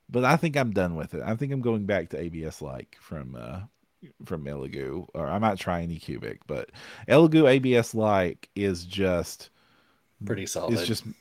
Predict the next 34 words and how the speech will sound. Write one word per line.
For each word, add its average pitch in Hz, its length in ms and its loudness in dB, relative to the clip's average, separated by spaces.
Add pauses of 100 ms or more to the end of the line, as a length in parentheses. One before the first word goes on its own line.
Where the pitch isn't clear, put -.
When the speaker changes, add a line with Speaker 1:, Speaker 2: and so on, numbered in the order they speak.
Speaker 1:
yeah, 92 380 0
it's - 140 -6
flexible 160 760 6
enough 113 340 2
on 107 160 4
its 90 200 -4
own, 101 420 0
and 101 120 -2
with - 160 -6
Tenacious, 110 800 0 (180)
like, 90 240 2
the 101 100 -2
freaking 104 400 -2
things 101 280 -2
have 95 180 -2
sh-, - 160 -4
super 104 340 0
sharp 90 300 0
detail 85 640 -2 (460)
and 90 600 -2
just - 260 -4 (140)
are 95 240 4 (560)
near 131 340 4
invincible. 62 720 -4 (420)
Speaker 2:
Yeah, 92 260 -2
I 104 60 2
had 113 260 0
some - 160 -4
Anycubic 95 920 -4
translucent 87 680 -4
orange, 110 480 0
I 190 60 4
wanna 233 240 8
say, 226 480 4